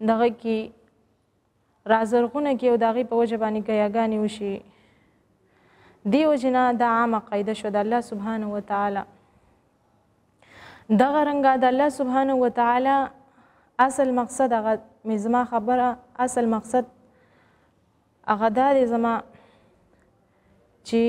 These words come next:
د جنت د ګټلو دپاره الله رب العالمین دغه رنګې قانون ایښوستی دی د جنت د ګټلو دپاره. هغه جنت چې هغه د ثوابونو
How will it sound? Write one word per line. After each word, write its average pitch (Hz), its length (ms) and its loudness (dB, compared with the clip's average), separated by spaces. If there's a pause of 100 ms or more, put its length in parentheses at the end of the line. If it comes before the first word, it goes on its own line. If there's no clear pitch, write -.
(160)
د 233 40 4 (100)
جنت 269 260 2 (100)
د - 20 4 (100)
ګټلو 285 380 2
دپاره 233 340 2 (1000)
الله 240 340 2
رب 220 180 -2
العالمین 226 460 0
دغه 226 300 0
رنګې 226 320 -2 (1300)
قانون 240 400 0
ایښوستی 226 580 -4
دی 208 120 0 (2000)
د - 20 6 (120)
جنت 240 340 2
د 240 40 2 (100)
ګټلو 233 300 2 (100)
دپاره. 208 380 -2 (1120)
هغه 262 320 2
جنت 262 320 0
چې - 140 -4
هغه 247 180 0
د - 20 2 (100)
ثوابونو 226 500 0